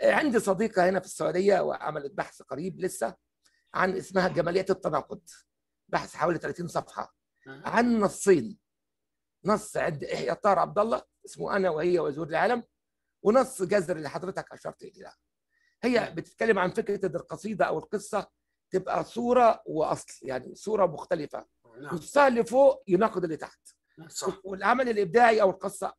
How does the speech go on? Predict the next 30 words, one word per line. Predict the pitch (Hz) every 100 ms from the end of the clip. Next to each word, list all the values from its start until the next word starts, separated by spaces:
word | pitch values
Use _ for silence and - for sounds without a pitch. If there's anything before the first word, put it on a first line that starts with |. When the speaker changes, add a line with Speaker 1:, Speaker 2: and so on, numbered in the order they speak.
| _
Speaker 1:
قائم | 262 277 254
على | 202 202
فكرة | 180 240 202 180
التناقض | - 165 175 - 107
ده. | - _ _ _ _ _ _
Speaker 2:
بالظبط. | 349 370
Speaker 1:
كان | 302 294
الأستاذ | 262 - 247
يحيى | 247 220
حقي | 226 240 226
يمكن | 214 196
أشار | 190 - 202
التدوى | 180 160 180 175 160 _ _ _ _ _ _
في، | 226 233 190 160 160 - - -
آه، |
أغنية | - - 226
للبساطة، | 208 170 165 196 190
كان | 156 170 -
من | -
فترة | 196 170
السبعينيات | - - 147 147 202 196 _ _ _ _ -
نشر | 226 180 - - -
مجموعة | 147 160 202
من | 156
المقالات | 139 139 180 185 -
للأدباء، | 135 120 160 151 156 - _ _ _
يقول | 160 165
لهم: | 196 208
"لو | 185 180
سمحتم، | 175 180 - 202